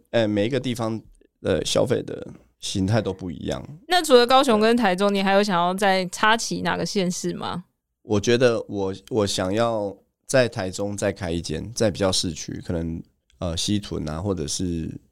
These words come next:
Speaker 1: 公-
Speaker 2: 七期。
Speaker 1: 公益路那附近。
Speaker 2: 哦，
Speaker 1: 对。
Speaker 2: 公益路，是，是，是。
Speaker 1: 然后在高雄，希望可以再开两三间这样。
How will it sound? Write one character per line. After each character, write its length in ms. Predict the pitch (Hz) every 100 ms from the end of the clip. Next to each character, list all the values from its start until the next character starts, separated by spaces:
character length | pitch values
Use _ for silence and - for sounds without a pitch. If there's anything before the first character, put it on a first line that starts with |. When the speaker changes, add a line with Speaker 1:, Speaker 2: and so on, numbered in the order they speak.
| _
Speaker 1:
公- 120 | - -
Speaker 2:
七 160 | 349
期。 420 | 330 269 233 240 - _ _ _ _
Speaker 1:
公 220 | 123 117
益 100 | 117
路 180 | 110 104
那 140 | 98
附 160 | 98 95
近。 160 | - - 180
Speaker 2:
哦， 300 | 226 233 240
Speaker 1:
对。 60 | 233
Speaker 2:
公 220 | 240 233
益 140 | 233
路， 360 | 220 208 185 160 - _
是， 140 | - 196
是， 80 | 185
是。 60 |
Speaker 1:
然 100 | 185
后 340 | 110 104 95 101 _ _ -
在 600 | 127 110 101 92 90 78 - _ _
高 200 | 135 123
雄， 240 | 127 98
希 140 | 95 117
望 160 | 117
可 100 | 101
以 60 | 98
再 180 | 90 104
开 200 | - 92
两 180 | 92 65
三 240 | - 82
间 240 | 80 85
这 100 | 98
样。 140 | -